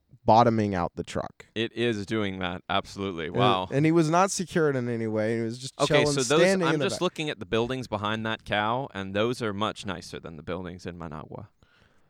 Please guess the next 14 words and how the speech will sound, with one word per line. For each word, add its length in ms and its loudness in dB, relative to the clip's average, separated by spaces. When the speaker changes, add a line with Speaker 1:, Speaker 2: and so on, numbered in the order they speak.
Speaker 1:
Yeah, 460 0
so 480 -2
Speaker 2:
So 160 4
more 200 2
money 240 -2
in 120 -6
Lebanon 480 -2
than 180 -8
Nicaragua. 440 -8
Speaker 1:
Definitely. 560 2
Speaker 2:
Okay, 160 -2
for 140 -14
sure. 200 -8
Speaker 1:
Um, 480 -4